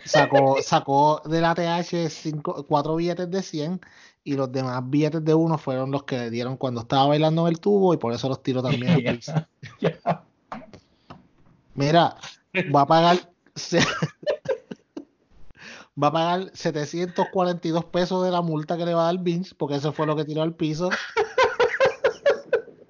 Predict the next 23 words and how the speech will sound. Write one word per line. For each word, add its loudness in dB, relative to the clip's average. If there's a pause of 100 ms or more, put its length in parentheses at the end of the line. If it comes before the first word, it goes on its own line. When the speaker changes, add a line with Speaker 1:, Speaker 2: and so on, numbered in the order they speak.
(460)
Speaker 1:
Eh, 4 (260)
billetes 2
falsos 0
impresos -4
de, -2
de, 0
de -2
una, -2
de -2
una 0
impresora 0
de 0
esa, -2
no -2
voy 4
a -2
decir -4
la 2
marca -4
porque -4
no -4
nos -2
auspician. -4